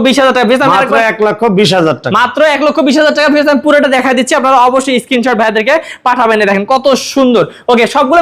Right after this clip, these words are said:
Speaker 1: ম্যাটেরিয়াল সেম, তাই আমরা ডিটেইলস দেখাইলাম না। ভাই, পঞ্চান্ন হাজার টাকার কই?
Speaker 2: ভাই,
Speaker 1: হ্যাঁ?
Speaker 2: পঞ্চান্ন হাজার মেন আকর্ষণ এতে রয়ে
Speaker 1: হ্যাঁ,
Speaker 2: গেছে
Speaker 1: এই
Speaker 2: ইনশাআল্লাহ।
Speaker 1: পঞ্চান্ন হাজার, আমার দর্শকরা অনেক সময় কম খরচে নিতে চায়।
Speaker 2: জি
Speaker 1: নাকি?
Speaker 2: ভাইয়া, এই যে ছয় ফিট by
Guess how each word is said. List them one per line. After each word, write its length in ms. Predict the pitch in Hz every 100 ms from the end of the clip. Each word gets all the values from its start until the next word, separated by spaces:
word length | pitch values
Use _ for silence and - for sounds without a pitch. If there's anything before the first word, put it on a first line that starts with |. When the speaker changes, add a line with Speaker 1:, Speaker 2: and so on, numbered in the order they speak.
| 311
Speaker 1:
ম্যাটেরিয়াল 380 | 294 311 320 320
সেম, 120 | 320 381
তাই 100 | 320
আমরা 120 | 269 269 240
ডিটেইলস 240 | 254 277 247
দেখাইলাম 260 | 254 247 262
না। 40 | 277
ভাই, 100 | 277 - - -
পঞ্চান্ন 380 | 339 349 392 370 370
হাজার 160 | 359 339
টাকার 180 | 359 349 330
কই? 160 | 262 160 -
Speaker 2:
ভাই, 200 | 175 240 247
Speaker 1:
হ্যাঁ? 120 | 339
Speaker 2:
পঞ্চান্ন 380 | 233 233 269 254 156
হাজার 240 | 240 233 233 220 240 196 175
মেন 200 | 226 254 247
আকর্ষণ 360 | 247 254 240 240
এতে 140 | 214 226
রয়ে 200 | 208 208
Speaker 1:
হ্যাঁ, 120 | 214
Speaker 2:
গেছে 120 | 175
Speaker 1:
এই 60 | 196
Speaker 2:
ইনশাআল্লাহ। 300 | 226 185 165
Speaker 1:
পঞ্চান্ন 240 | 294 320 302
হাজার, 140 | 285
আমার 120 | 277 247
দর্শকরা 320 | 277 311 302 311 - -
অনেক 120 | 269 269
সময় 180 | 302 294 320
কম 120 | 302 247
খরচে 220 | 294 277 262
নিতে 140 | 247 214
চায়। 140 | 143 147 139
Speaker 2:
জি 60 |
Speaker 1:
নাকি? 140 | 220 190
Speaker 2:
ভাইয়া, 160 | 180 156 190
এই 60 | 220
যে 60 | 220
ছয় 200 | 202 233 214
ফিট 140 | 247
by 100 | 202